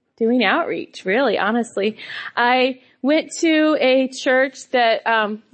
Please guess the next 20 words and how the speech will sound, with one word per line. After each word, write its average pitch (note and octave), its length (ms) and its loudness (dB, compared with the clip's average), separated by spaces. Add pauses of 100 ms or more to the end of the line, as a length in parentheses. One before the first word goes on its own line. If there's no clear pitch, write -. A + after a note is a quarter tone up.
(340)
you C#4 160 2
might C4+ 260 2
be C#4 140 2
able C4+ 240 2
to B3+ 80 0
relate A3+ 320 2
to. C#4+ 120 -2
It C4 60 2
was A3+ 120 0
a A#3+ 60 0
traditional B3 920 0
Christian C4+ 600 -2
church. C4+ 540 0 (560)
They C4 580 0
talked C#4 340 -2
about D#4 200 2
the C4+ 80 -2
Great B3+ 240 0
Commission D4+ 680 0
that A#3+ 280 0